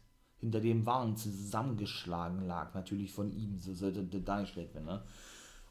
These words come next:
Und zuvor, ich hab's nämlich auch noch einen Clip, da wollte er nämlich hier mit dem guten Braun Breaker, der den Main Event bestreiten sollte, gegen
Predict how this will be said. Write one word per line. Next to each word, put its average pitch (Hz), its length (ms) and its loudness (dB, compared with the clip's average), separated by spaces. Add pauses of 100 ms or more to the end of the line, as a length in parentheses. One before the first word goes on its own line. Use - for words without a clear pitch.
Und 113 260 6
zuvor, 113 320 2
ich 165 60 6
hab's 160 140 2
nämlich 135 160 0
auch - 80 2
noch 165 200 2
einen 151 100 -2
Clip, 160 240 -2
da 123 140 4
wollte 135 240 4
er 131 240 4
nämlich 127 300 -2
hier 120 480 2 (1500)
mit 123 180 -2
dem 127 140 4
guten 131 480 4 (320)
Braun 131 400 8
Breaker, 120 500 8
der 117 140 8
den 113 160 10
Main 120 180 6
Event 113 240 4
bestreiten 104 480 0
sollte, 113 300 2
gegen 107 200 2